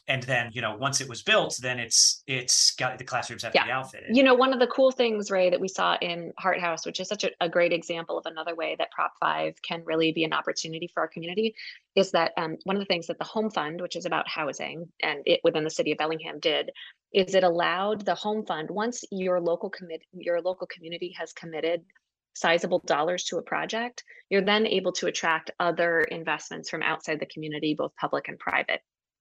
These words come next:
Speaker 2: So because Hart House had a commitment from the Home Fund, we were then able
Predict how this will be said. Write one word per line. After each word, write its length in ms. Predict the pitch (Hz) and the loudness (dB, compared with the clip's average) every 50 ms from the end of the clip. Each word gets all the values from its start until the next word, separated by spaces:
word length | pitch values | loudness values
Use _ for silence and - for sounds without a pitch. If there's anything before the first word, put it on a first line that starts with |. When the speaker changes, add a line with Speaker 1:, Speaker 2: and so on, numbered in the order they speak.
| _ _ _ - | _ _ _ -8
Speaker 2:
So 180 | - - 196 | 0 2 2
because 680 | 180 185 208 202 208 - - - 190 196 214 240 254 247 | 4 4 2 0 2 -2 0 2 2 2 2 0 -2 -2
Hart 260 | - 247 226 - 202 | 0 0 0 0 0
House 460 | 196 208 214 220 233 240 233 - - _ - - - _ _ | -2 -4 -4 -4 -4 -6 -10 -14 -20 _ -20 -20 -20 _ _
had 200 | - 180 170 170 | 2 4 4 6
a 80 | 180 170 | 4 2
commitment 460 | - 190 175 - - - 175 - - | 0 -2 -2 -2 -2 -2 -6 -4 -4
from 160 | 190 175 165 | -6 -4 -4
the 60 | 160 | -6
Home 260 | 156 165 160 165 175 | -6 -6 -6 -6 -4
Fund, 400 | - - 233 240 247 247 254 262 - _ - - _ _ _ | -2 -2 0 0 0 -2 -4 -6 -8 _ -20 -20 _ _ _
we 140 | 190 208 202 | 6 6 6
were 120 | 190 190 | 6 4
then 240 | - 175 170 170 170 | 4 4 2 2 0
able 320 | - - 170 170 165 165 | 0 0 0 0 -2 -4